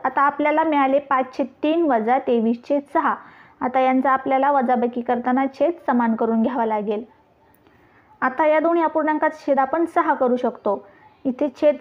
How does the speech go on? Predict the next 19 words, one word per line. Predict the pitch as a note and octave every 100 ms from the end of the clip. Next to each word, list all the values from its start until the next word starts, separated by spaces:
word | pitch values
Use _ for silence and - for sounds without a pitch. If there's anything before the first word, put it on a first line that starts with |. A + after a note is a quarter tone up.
| -
सहा | D4 C#4 -
आहे | C4+ C#4 C#4+ F#4 - _ -
आणि | B3+ C#4
इथे | D4
तीनला | D4 D4+ D4 D4
दोनने | C#4+ D4 C#4+ C#4+
गुणल्यावर | C#4 C4 C4+
इथे | C4 B3+ B3
छेद | C#4+ D#4+ -
सहा | D#4+ D4+
होईल, | B3 A3
म्हणून | A3 A#3
आपण | A#3+ B3 B3+
यांचा | B3+ B3+
छेद | B3 - - - _ _ -
समान | C4 C4
करण्यासाठी | B3+ B3 B3 B3+ B3+ F#4 - D#4+
सहा | D4
करूया. | A3+ A#3 A3 G3